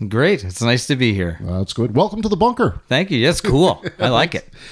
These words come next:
Speaker 2: It's been an interesting year, the year of twenty twenty.
Speaker 1: It sure has,
Speaker 2: Yeah.
Speaker 1: for a lot of reasons.
Speaker 2: Yeah, for sure.
Speaker 1: Yeah.
Speaker 2: Uh, but you've been busy.
Speaker 1: Yeah, we have. Yeah.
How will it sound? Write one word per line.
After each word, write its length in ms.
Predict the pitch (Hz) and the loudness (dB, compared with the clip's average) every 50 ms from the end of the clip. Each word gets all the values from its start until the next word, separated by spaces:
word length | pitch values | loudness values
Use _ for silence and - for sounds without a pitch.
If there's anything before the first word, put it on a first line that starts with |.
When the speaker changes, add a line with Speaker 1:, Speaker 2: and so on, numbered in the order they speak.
| - - - | -16 -16 -10
Speaker 2:
It's 80 | - - | -4 -2
been 160 | 190 196 202 | 0 0 0
an 80 | 185 | 0
interesting 640 | 185 196 185 185 185 185 170 - - 180 165 165 175 | 0 0 -2 -2 0 0 0 0 0 0 2 2 2
year, 520 | 190 208 220 226 220 208 185 160 139 104 - | 2 2 2 2 2 4 4 4 4 2 0
the 160 | - 110 107 107 | -4 -6 -2 0
year 220 | 117 120 113 110 | 2 4 4 4
of 100 | 107 - | 2 0
twenty 300 | - - 113 104 101 101 | 0 -2 -2 0 0 -2
twenty. 320 | - - 95 82 80 78 - - | -2 -2 -2 -2 -4 -6 -6 -6
Speaker 1:
It 120 | - 107 | -6 -4
sure 280 | - - - 143 135 127 | -4 -2 0 2 2 4
has, 500 | 135 147 156 165 151 123 101 - - - - - | 4 4 4 4 2 2 0 -4 -8 -8 -6 -4
Speaker 2:
Yeah. 120 | 92 87 | -2 0
Speaker 1:
for 100 | 101 110 | 2 2
a 40 | 107 | 4
lot 180 | 110 117 131 | 4 4 2
of 60 | 147 139 | 2 2
reasons. 460 | 123 110 92 95 90 85 - - 90 | 2 0 0 0 -2 -4 -4 -4 -2
Speaker 2:
Yeah, 160 | 90 92 101 | 0 0 0
for 180 | - - 101 92 | -2 -2 -4 -4
sure. 320 | - - 110 110 113 104 - | 0 2 2 2 2 0 -2
Speaker 1:
Yeah. 160 | 90 87 90 - - - - | -6 -8 -8 -10 -12 -10 -4
Speaker 2:
Uh, 320 | 87 90 90 90 90 87 - 113 | -2 0 2 2 0 0 -2 -4
but 220 | 113 98 123 - | -2 -2 -2 -2
you've 160 | 127 123 107 101 | -2 -2 0 0
been 160 | 123 113 113 | 0 0 0
busy. 360 | 104 120 123 - 104 80 - - - - - - - | 0 0 0 -2 -4 -8 -8 -14 -20 -20 -16 -6 -4
Speaker 1:
Yeah, 240 | 101 92 78 76 - - | -2 -2 -2 -4 -8 -6
we 100 | 107 98 | -4 -2
have. 320 | 92 92 85 78 76 80 90 | -2 -2 -2 -4 -4 -6 -6
Yeah. 160 | 87 87 90 | -4 -6 -6